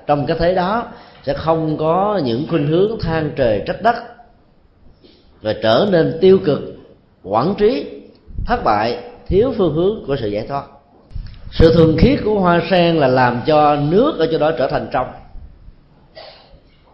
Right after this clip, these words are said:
Nếu chúng ta dùng, à, một cái que quậy xuống cái bùn, nhất là bùn non của hoa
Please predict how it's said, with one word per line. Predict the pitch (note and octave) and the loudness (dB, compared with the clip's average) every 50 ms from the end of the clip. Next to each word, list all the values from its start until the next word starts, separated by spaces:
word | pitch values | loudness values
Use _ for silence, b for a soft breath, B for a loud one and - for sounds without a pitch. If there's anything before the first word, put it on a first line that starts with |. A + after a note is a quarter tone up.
| _ _ _ _ - | _ _ _ _ -4
Nếu | B2+ D#3 G#3+ B3+ A#3+ | 0 2 2 2 2
chúng | G#3 F#3+ | 0 0
ta | D#3 D#3 D3 C#3 | 0 2 0 0
dùng, | C3 C3 C#3+ C#3+ B2+ B2 A#2+ A#2 A2+ | 0 0 0 0 0 0 -2 -2 -2
à, | A2 A2 G#2+ G#2 G#2+ G#2 G2+ - B B B B - | 0 0 0 -2 -4 -4 -8 -12 B B B B -8
một | G#2+ A#2 - - | -6 -6 -4 -4
cái | F3+ E3+ | -4 0
que | D#3 E3+ D#3+ D#3 D#3 D#3+ - - - - - - - _ _ _ _ _ _ _ - - - - | 2 2 2 2 2 -2 -4 -8 -10 -16 -18 -20 -20 _ _ _ _ _ _ _ -20 -20 -16 -8
quậy | - A#2 A#2+ B2 A#2+ C3+ - - | -2 2 4 4 4 4 2 2
xuống | G#3+ A3+ A3+ | 0 -2 -2
cái | A3+ G3 | 0 2
bùn, | D#3 D3+ C3+ A#2+ - - - - - - - - - - - - - - - - - - - - - - - - - | 2 2 2 0 -2 -8 -12 -14 -16 -20 -20 -20 -20 -20 -20 -20 -16 -14 -12 -12 -10 -8 -8 -6 -6 -6 -8 -6 -4
nhất | E3 F#3+ | -2 0
là | D#3+ A#2+ | 0 0
bùn | A#2+ A#2 A#2 | 0 0 0
non | B2+ C3 C3 B2+ A#2+ A#2+ | 0 0 0 0 0 -2
của | C3+ | -2
hoa | C3+ C3 A#2 | -2 -2 -4